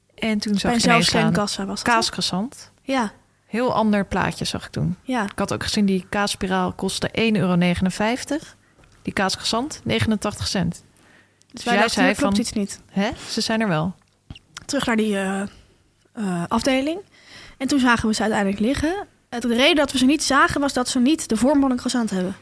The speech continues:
Speaker 1: Nee.
Speaker 2: Dus we hadden ze niet herkend.
Speaker 1: Ze lijken meer op een kaasbroodje.
Speaker 2: Ja, het zijn
Speaker 1: Rechthoekige.
Speaker 2: Ja,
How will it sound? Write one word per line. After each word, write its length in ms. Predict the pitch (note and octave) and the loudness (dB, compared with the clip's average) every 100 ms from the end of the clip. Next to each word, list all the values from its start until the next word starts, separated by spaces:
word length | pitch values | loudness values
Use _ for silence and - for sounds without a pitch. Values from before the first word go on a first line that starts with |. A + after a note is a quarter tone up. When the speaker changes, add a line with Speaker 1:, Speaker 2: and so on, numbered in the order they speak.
| _ _ _ | _ _ _
Speaker 1:
Nee. 200 | G#3 G3+ | 0 0
Speaker 2:
Dus 460 | - - _ _ - | 0 -8 _ _ -4
we 60 | A#3 | 0
hadden 100 | A3 | 2
ze 80 | |
niet 140 | A3 G#3 | 2 0
herkend. 480 | G3+ F3+ - - - _ - | -2 -4 -6 -8 -12 _ -10
Speaker 1:
Ze 160 | G#3 | -2
lijken 240 | G#3+ A3 G#3+ | 0 2 2
meer 140 | A3 | 2
op 100 | G3+ | 0
een 100 | G3+ | 0
kaasbroodje. 720 | G3+ F#3+ - - E3 D3+ - F3 | 0 -2 -2 -2 -2 -2 -6 -8
Speaker 2:
Ja, 280 | - G#3 E3 - | -4 -4 -6 -10
het 140 | A#3 | -8
zijn 300 | - A#3+ B3 - | -2 0 0 -2
Speaker 1:
Rechthoekige. 800 | G3+ G#3+ - G#3+ - G#3+ G3 G3 | 0 0 0 0 -2 -4 -4 -4
Speaker 2:
Ja, 240 | - A3+ | -4 -2